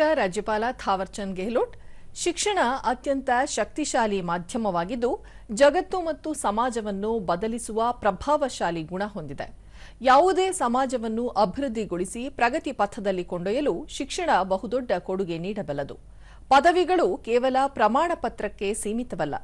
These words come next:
ಅವುಗಳನ್ನು ದೇಶ, ರಾಷ್ಟ್ರ ನಿರ್ಮಾಣದಲ್ಲಿ ಬಳಸಿಕೊಳ್ಳಬೇಕು.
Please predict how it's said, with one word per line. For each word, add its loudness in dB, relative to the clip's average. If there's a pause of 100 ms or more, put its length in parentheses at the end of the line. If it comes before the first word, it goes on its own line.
ಅವುಗಳನ್ನು 2 (280)
ದೇಶ, 6 (200)
ರಾಷ್ಟ್ರ 0
ನಿರ್ಮಾಣದಲ್ಲಿ 0
ಬಳಸಿಕೊಳ್ಳಬೇಕು. -4